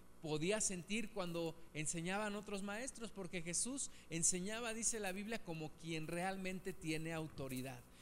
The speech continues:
Era el mismísimo Dios hablando a la gente. Entonces el gentío se agolpaba, la gente llegaba, le querían seguir escuchando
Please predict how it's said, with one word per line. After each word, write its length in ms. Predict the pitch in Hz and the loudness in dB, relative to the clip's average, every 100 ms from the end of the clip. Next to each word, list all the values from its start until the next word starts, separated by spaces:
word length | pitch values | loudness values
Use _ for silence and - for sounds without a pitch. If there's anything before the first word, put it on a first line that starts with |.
| - 170 | -6 0
Era 300 | 190 214 208 - - | 2 2 -2 -6 0
el 240 | 147 147 | 2 2
mismísimo 760 | 151 143 170 240 - 220 180 | 0 0 2 4 4 4 0
Dios 380 | 143 226 269 - - - - | 0 -2 -2 -4 -6 -14 -4
hablando 560 | 143 139 175 196 208 196 | -2 2 2 2 2 2
a 40 | |
la 120 | 170 | 0
gente. 360 | - 147 143 147 | 0 -4 -2 -4
Entonces 480 | 147 196 226 226 - - - - | -4 -2 2 2 0 -6 -6 0
el 120 | 156 | 2
gentío 520 | 180 170 - 233 240 | 2 2 4 4 6
se 160 | - 196 | 6 6
agolpaba, 720 | 170 160 151 214 202 190 269 - - - - | 4 2 2 2 2 0 -4 -10 -14 -14 -4
la 100 | 143 | -2
gente 360 | - 190 196 170 | 2 2 2 2
llegaba, 540 | 160 175 185 180 196 - - - - | 2 4 2 0 -4 -8 -14 -14 -4
le 280 | 143 147 147 | 0 2 2
querían 420 | 151 165 190 196 | 2 4 4 2
seguir 320 | 180 160 185 | 2 2 2
escuchando 840 | 185 - 135 175 175 175 156 131 | 2 0 0 0 0 0 0 -2